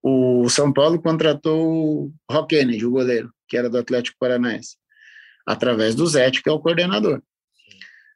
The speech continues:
É, contratou o Levi, que era o goleiro do Desportivo Brasil, através do Zete, que é o coordenador.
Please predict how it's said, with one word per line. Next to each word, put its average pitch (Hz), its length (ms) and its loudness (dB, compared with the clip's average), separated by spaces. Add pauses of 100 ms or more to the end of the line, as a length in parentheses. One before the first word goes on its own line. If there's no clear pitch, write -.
(360)
É, 107 420 -2 (100)
contratou 131 500 2
o 165 40 4
Levi, 147 420 0
que 147 100 -6
era 135 140 0
o 135 60 -4
goleiro 135 440 -2
do 131 380 -4
Desportivo 131 600 -6
Brasil, 123 420 0
através 113 420 -2
do 143 80 -6
Zete, 120 360 2
que - 60 0
é 135 40 2
o 135 80 -4
coordenador. 151 600 0